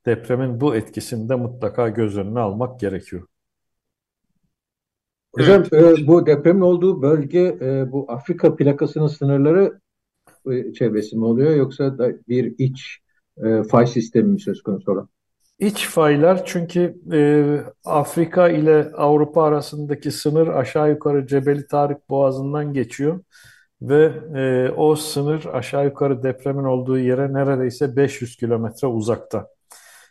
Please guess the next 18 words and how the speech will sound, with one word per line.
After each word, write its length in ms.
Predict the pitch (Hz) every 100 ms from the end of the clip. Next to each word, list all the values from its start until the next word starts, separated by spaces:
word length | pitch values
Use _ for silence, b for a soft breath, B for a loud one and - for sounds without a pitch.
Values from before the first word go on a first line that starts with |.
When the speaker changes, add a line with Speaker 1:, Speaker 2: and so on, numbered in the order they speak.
| _
Speaker 1:
E, 180 | 120 113
o 180 | - 135
nedenle 560 | 143 139 147 139 127
bunun 340 | 131 135 147 131
bir 260 | 131 117 -
levha 480 | 120 131 127 131 147
içinde, 720 | - - - 120 120 113 - -
levha 280 | 117 104 117
sınırı 460 | - 113 107 113
değil 200 | 143 123
de 160 | 170 147
levha 340 | 127 123 143
içi 360 | 113 - - 123
bir 300 | 123 123 - b b b _
yapı 340 | 120 123 120 143
olduğu 800 | 123 101 95 120 131 160 160 _ _ _
kabul 300 | - 113 113
ediliyor. 600 | 110 95 95 - 98 -